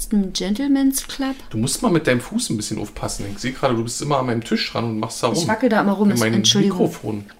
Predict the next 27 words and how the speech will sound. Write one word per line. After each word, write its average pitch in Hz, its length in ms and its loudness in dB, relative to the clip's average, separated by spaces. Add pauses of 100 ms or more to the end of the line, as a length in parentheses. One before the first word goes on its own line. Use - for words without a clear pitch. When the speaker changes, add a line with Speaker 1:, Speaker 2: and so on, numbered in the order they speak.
Speaker 2:
Nicht, 120 180 -6
dass - 120 0
ich 117 160 -4
hier 135 140 0
Speaker 1:
Auf 214 80 4
jeden 269 140 8
Fall 247 100 8
Speaker 2:
nachher - 120 2
Speaker 1:
kann 302 100 8
man 302 140 8
Speaker 2:
komische 214 180 4
Speaker 1:
sehen, 285 100 6 (100)
Speaker 2:
Störgeräusche 127 440 2
hab. - 240 -8
Speaker 1:
ja, 180 280 0 (200)
auf 208 120 4
jeden 262 140 6
Fall 339 120 0
kann 294 140 4
man 247 180 8
sehen, 233 280 4 (1120)
es - 260 0
gibt 285 280 -4
jetzt 302 360 -2
dreizehn 277 640 0 (1300)
Kategorien. 214 720 0 (2000)
Speaker 2:
Award-Nominierung, 107 1080 -2